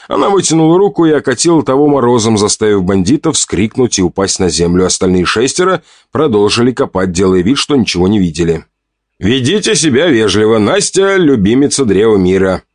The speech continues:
я кивнул в сторону. А там из земли выглядывали корни, еще сильнее перепугав бандитов. «Да и у меня терпение не безграничное». Мы пошли дальше, и я кинул лапу на голову полторашки.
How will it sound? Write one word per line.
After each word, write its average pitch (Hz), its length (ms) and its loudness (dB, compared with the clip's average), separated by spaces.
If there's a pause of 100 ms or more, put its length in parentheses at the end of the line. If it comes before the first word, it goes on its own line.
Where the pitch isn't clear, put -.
(120)
я 82 160 0
кивнул 85 320 0
в - 40 -4
сторону. 82 480 -2 (260)
А 85 120 -4
там 95 180 0
из 87 120 0
земли 92 340 2
выглядывали 101 560 0
корни, 85 360 0
еще 87 240 0
сильнее 110 580 0 (240)
перепугав 98 580 -2
бандитов. 92 640 -4 (440)
«Да 98 160 -2
и 185 40 4
у 220 100 2
меня 202 400 2
терпение 139 580 0
не 104 120 2
безграничное». 98 960 -2 (500)
Мы 87 160 -2
пошли 127 320 -2
дальше, 85 400 0
и 85 40 0
я 131 320 0 (280)
кинул 165 400 2
лапу 135 460 0
на 85 140 0
голову 95 400 0
полторашки. 87 800 -6